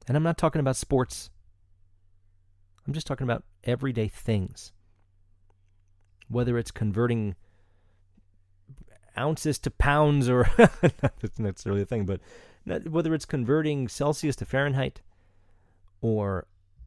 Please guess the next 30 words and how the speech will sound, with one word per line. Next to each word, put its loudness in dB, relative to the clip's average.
a 0
phone 0
number 0
of -2
a -2
family -4
member -2
or -4
a -4
friend, -2
or -4
just -6
some -2
bit -2
of -2
knowledge -2
you -2
used -4
to -4
have -4
that -8
you -6
don't -4
bother -4
with -6
anymore. -2
How -6
do -6
you -4
justify -4